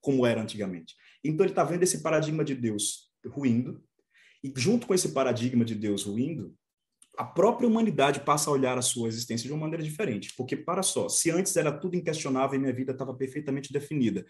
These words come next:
eu sei que existe Deus, eu sei que existe céu, eu sei que existe inferno. Se eu for bonzinho e pagar as minhas indulgências, eu vou pro céu, talvez. E aí, de repente, alguém me diz que essa autoridade inquestionável pode ser questionada.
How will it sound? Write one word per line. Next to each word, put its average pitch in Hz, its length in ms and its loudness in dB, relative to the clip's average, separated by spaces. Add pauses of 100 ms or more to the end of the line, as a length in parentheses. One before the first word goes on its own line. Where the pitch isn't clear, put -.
(240)
eu 104 60 -4
sei 107 180 0
que - 80 -4
existe 104 340 -4
Deus, 117 400 -2
eu 123 80 -2
sei 107 160 -4
que 104 100 -8
existe 104 280 -8
céu, - 280 -6
eu 147 60 -10
sei 147 160 -10
que - 80 -10
existe 135 300 -8
inferno. 101 500 -2 (300)
Se - 100 -10
eu 104 60 -6
for 104 140 -4
bonzinho 104 400 -4
e - 20 -8
pagar 101 280 -6
as 95 60 -8
minhas 98 200 -8
indulgências, 127 580 -6
eu 151 100 -4
vou 135 160 -6
pro 151 140 -10
céu, 120 260 -4
talvez. 117 520 -10 (520)
E 170 140 0
aí, 185 140 2
de 190 100 0
repente, 196 380 2
alguém 185 200 4
me 190 140 4
diz 156 400 -2
que 175 380 -8 (560)
essa 156 320 0
autoridade 139 600 -2
inquestionável 131 640 -2
pode 147 220 -2
ser 110 180 -2
questionada. 95 500 -8